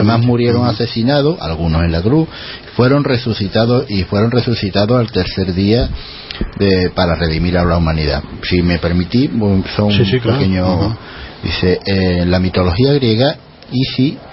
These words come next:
Speaker 1: quedaba embarazada en el mes de marzo y daba luz a su hijo Horus a finales de diciembre.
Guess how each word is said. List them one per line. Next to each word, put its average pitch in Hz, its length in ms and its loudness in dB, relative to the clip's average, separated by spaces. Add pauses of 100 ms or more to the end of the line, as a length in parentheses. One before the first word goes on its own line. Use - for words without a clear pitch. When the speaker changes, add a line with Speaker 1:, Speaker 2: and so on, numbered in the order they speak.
(140)
Speaker 1:
quedaba 110 280 2
embarazada 135 680 0
en 104 140 2
el 98 80 2
mes 120 200 2
de 127 120 0
marzo 139 340 0
y 120 60 2
daba 123 260 2
luz 127 240 2
a - 80 0
su 120 100 0
hijo 117 280 2
Horus 113 320 2
a 120 60 -2
finales 98 380 0
de 98 140 0
diciembre. 80 560 -2